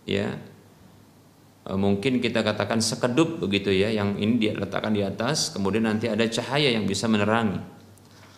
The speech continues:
Lalu beliau membaca Al-Quran, maksud Al-Quran di sini adalah sesuatu yang di-, bisa dibaca, yaitu Taurat dan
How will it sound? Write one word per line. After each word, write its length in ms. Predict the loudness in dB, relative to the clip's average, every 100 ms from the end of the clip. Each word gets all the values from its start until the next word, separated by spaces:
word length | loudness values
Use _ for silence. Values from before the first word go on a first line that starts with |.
| -20 -20 -20 -20 -20 -20 -14 0
Lalu 200 | 4 6
beliau 720 | 6 6 6 6 4 0 -6 -14 -20 -20 -4
membaca 920 | 0 4 6 4 2 2 4 2 0 -4 -12 -20 -20 -20 -20 -20 -6 0
Al-Quran, 400 | 2 2 2 2
maksud 260 | 2 2 0
Al-Quran 220 | 2 4
di 80 | 4
sini 220 | 2 0 2
adalah 400 | 4 4 4 2
sesuatu 400 | 0 0 0 2
yang 160 | 2
di-, 320 | 4 2 -2
bisa 240 | -2 2 2
dibaca, 640 | 4 4 2 0 -4 -6
yaitu 400 | -4 -2 0 0
Taurat 400 | 0 4 4 4
dan 320 | 2 2 -2